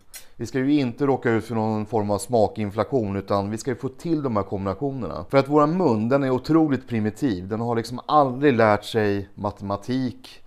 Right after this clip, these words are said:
Så den har ingen aning om viner är dyra eller billiga.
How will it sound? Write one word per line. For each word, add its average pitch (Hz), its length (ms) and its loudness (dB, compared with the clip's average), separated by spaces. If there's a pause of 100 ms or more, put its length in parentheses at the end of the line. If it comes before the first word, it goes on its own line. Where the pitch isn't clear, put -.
(120)
Så - 120 -10
den 113 40 -2
har 139 80 2
ingen 123 200 2
aning 151 420 6
om 120 160 2
viner 110 300 -2
är 104 80 -2
dyra 113 520 -2
eller 104 160 0
billiga. 101 600 -2